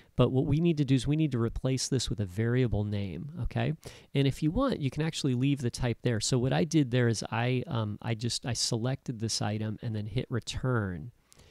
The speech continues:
So it typed the name there, and, um, I'll just call it action colon, right? And I'm saying that the variable is named action and its type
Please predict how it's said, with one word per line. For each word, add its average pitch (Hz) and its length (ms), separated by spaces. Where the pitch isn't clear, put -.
So - 200
it 107 160
typed - 320
the 127 100
name 110 380
there, 95 400
and, 110 560
um, 107 400
I'll 131 120
just 127 200
call 120 240
it - 160
action 117 560
colon, 120 760
right? 120 200
And 123 160
I'm 117 180
saying 117 320
that 107 160
the 110 80
variable 120 600
is 117 220
named 117 280
action 107 580
and 107 140
its - 180
type 110 400